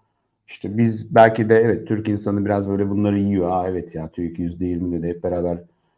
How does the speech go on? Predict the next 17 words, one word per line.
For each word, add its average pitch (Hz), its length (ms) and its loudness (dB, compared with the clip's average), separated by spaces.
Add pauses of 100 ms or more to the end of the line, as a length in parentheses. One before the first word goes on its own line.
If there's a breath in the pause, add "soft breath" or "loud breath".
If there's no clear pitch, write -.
(140)
şöyle 95 340 -2
doya 101 240 4
doya 98 160 2
fakirleşelim." 95 720 -2
diyor. 85 340 0
Ama 120 280 0 (140)
gördüğün 104 360 4
gibi 110 160 0
yurt 120 200 2
dışında 101 220 -2
yapılan 98 340 0
bir 87 60 2
araştırmada 85 640 -2
zırt 113 320 -6
diye 107 140 -2
çıkıyor 104 280 0
yani. 78 220 -2